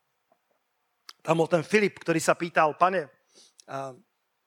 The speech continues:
ukáž nám Otca a bude nám dosť.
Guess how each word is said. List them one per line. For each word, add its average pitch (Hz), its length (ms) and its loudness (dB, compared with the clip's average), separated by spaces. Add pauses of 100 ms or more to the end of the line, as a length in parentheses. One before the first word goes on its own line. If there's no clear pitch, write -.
(400)
ukáž 165 240 0
nám 147 400 0 (160)
Otca 175 560 -4 (240)
a 123 80 -18
bude 147 240 -8
nám 131 240 -10
dosť. - 400 -2